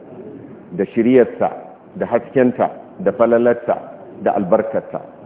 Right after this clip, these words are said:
kuma ya tsirar da mu daga sharrinta da sharrin abin da ke cikinta. Mu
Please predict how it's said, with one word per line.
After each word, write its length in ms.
kuma 180
ya 100
tsirar 380
da 80
mu 180
daga 300
sharrinta 400
da 120
sharrin 360
abin 220
da 60
ke 260
cikinta. 320
Mu 80